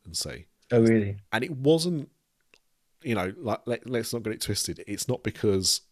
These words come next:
Speaker 1: that was the film I was itching to take her to see. It
Speaker 2: Mm.
Speaker 1: was, I really wanted to take her to the cinema. Um, and I think it came out around my birthday that year. So it was the only film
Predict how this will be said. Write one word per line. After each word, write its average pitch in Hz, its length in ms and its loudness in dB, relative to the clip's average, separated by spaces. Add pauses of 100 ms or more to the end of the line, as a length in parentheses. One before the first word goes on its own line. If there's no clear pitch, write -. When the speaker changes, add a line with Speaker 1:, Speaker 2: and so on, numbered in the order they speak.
(160)
Speaker 1:
that - 180 -4
was 95 140 -4
the - 60 -4
film 92 200 -4
I - 20 -4
was 90 220 -6
itching 92 300 -8
to - 80 -16
take 90 260 -4
her - 40 -20
to - 100 -12
see. - 480 -4 (760)
It - 220 -10
Speaker 2:
Mm. 127 220 4
Speaker 1:
was, 95 300 -2 (280)
I 98 140 0
really 101 400 2
wanted 92 260 -2
to 87 80 -10
take 90 240 -6
her 87 60 -14
to 87 60 -10
the 87 80 -6
cinema. 85 500 -6 (520)
Um, 85 360 -6
and - 80 -16
I 95 60 -12
think 127 280 -8
it - 80 -16
came 90 280 -8
out 82 200 -8
around 87 180 -6
my 82 140 -10
birthday 87 420 -6
that 73 220 -14
year. - 240 -14 (560)
So 87 540 2 (460)
it 92 140 -8
was 90 140 -4
the 107 100 2
only 95 200 0
film 90 500 -4